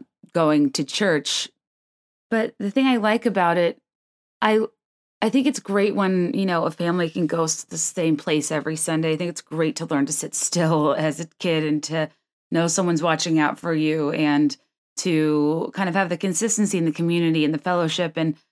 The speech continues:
I, I, I like as an adult to go sit in, like, a beautiful place and think, uh, and almost see it as, like, a more meditative experience. I think, um, you know, what I meant by identifying more with the,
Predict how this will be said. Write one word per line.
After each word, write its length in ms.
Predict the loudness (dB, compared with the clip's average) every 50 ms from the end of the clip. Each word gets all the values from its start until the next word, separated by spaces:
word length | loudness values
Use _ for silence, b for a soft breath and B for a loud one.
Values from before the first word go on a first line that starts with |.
| _ _ _ -4 -2
I, 480 | -2 0 2 2 2 2 2 0 0 0
I, 120 | 0 0
I 40 | 0 2
like 280 | 2 2 2 2 0
as 160 | -2 -2 0
an 80 | 0 0
adult 440 | 0 0 2 0 2 2 0 0 -2
to 80 | -6
go 140 | -2 -2 -2 -2
sit 260 | 0 -2 -2 -2 0
in, 100 | 2 2
like, 180 | 2 0 0
a 140 | -2 -4 -4 _ _ _ _ _ _ _ _ _ -14
beautiful 460 | -6 -2 0 0 0 0 0 -2 -4
place 380 | -4 -2 -2 0 0 0 2 2
and 180 | 2 2 2 2
think, 420 | 2 2 2 2 0 -4 -14 -16 -6 -2
uh, 380 | 2 2 4 4 4 2 0 0
and 320 | 0 0 0 0 0 2
almost 320 | 2 2 2 2 0 0
see 120 | -2 -2 -2
it 80 | -2
as, 120 | -2 -2 -2
like, 140 | -4 -2 -2
a 60 | 0
more 160 | 0 2 2
meditative 520 | 2 0 0 -2 -4 -2 -4 -2 -2 0
experience. 880 | -2 -4 -6 -8 -12 -6 -4 -2 -2 0 0 0 0 -2 -2 -4 -6 -8 _ _ _ _ _ _ _ _ _ -4 -2
I 120 | -2 -2
think, 360 | -2 -2 0 -2 -2 0 0
um, 460 | 0 0 2 2 0 0 0 -2 -2 -2
you 120 | -2 0
know, 100 | 0 0
what 120 | 0 2 2
I 120 | 2 2
meant 260 | 2 2 2 0 0
by 540 | 0 0 0 0 0 0 0 -2 -4 -6 -8 _ _ _ _ _ _ _ _ _ _ _ -6 -4
identifying 760 | -4 -4 -2 -2 0 0 -2 -2 0 0 2 2 2 2 2
more 360 | 2 2 2 2 0 -2 b b b b _ _ _ _ _ -2
with 240 | 0 0 0 -2 _ -4
the, 420 | 0 0 2 2 2 0 0 -2